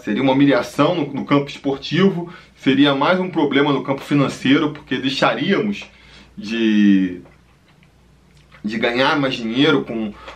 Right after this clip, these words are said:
passando de fase, transmissão de jogos, eventuais patrocínios pontuais, né? A próprio impacto no, no, no programa de sócio torcedor. Então seria desastrosa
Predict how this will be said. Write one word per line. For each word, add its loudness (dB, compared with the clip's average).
passando -2
de -6
fase, 0
transmissão -2
de 2
jogos, 0
eventuais -2
patrocínios -4
pontuais, 0
né? -2
A -4
próprio 0
impacto -4
no, 2
no, 2
no -4
programa 2
de -8
sócio 0
torcedor. 0
Então -2
seria 2
desastrosa 0